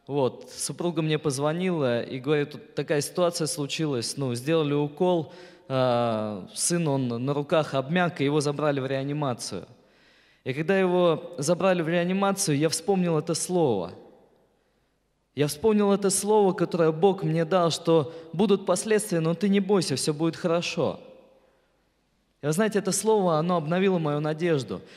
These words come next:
И, ну, моей жене, наверное, было сложнее, потому что она,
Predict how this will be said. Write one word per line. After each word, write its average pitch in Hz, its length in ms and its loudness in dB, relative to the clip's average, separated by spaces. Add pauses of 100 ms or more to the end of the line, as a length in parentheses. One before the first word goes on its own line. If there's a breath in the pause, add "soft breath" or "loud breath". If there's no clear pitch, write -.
(160 loud breath)
И, - 800 -2
ну, 190 240 0
моей 208 300 4
жене, 202 320 4
наверное, 180 420 0
было 175 600 2
сложнее, 185 680 0
потому 151 360 -2
что 170 180 -4
она, 170 320 0